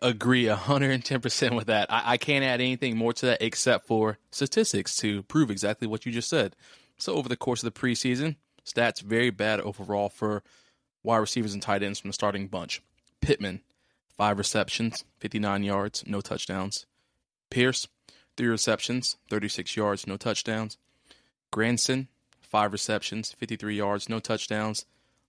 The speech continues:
Jelani, three receptions, thirty-four yards, that one touchdown he caught from Sam. So he was with the second group, or I should say third group.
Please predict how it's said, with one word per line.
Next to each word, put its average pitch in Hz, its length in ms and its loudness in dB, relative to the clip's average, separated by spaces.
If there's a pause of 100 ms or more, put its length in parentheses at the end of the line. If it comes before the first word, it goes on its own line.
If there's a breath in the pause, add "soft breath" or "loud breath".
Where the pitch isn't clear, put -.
Jelani, 113 460 2 (380)
three 107 180 0
receptions, 107 640 -2
thirty-four 107 440 -2
yards, 101 340 -2
that 92 180 -2
one 104 160 -2
touchdown 101 360 -4
he 101 100 -4
caught - 320 -2
from 104 260 -2
Sam. 107 400 -2 (320 soft breath)
So 107 160 -2
he 101 80 -2
was 98 60 -4
with 98 80 -8
the - 60 -8
second 101 320 -2
group, 107 260 -6 (640 loud breath)
or 101 100 0
I - 20 2
should - 160 -2
say 98 100 -2
third 98 240 -2
group. - 260 -4